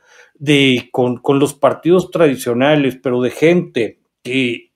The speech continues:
que tampoco votaría por Morena, pues nos puede llevar a una elección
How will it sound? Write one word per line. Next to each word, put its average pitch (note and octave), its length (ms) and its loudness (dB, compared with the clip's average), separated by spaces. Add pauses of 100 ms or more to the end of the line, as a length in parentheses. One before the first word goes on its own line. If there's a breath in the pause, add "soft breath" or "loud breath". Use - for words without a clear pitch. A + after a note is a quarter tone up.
(140)
que D3+ 100 0
tampoco D3+ 540 2
votaría D3+ 680 0
por B2+ 220 0
Morena, A#2+ 760 0 (440 soft breath)
pues D#3+ 180 -4
nos E3 220 0
puede G3+ 420 -2
llevar F3+ 680 2
a D3+ 100 2
una E3+ 240 0
elección F#3 880 -2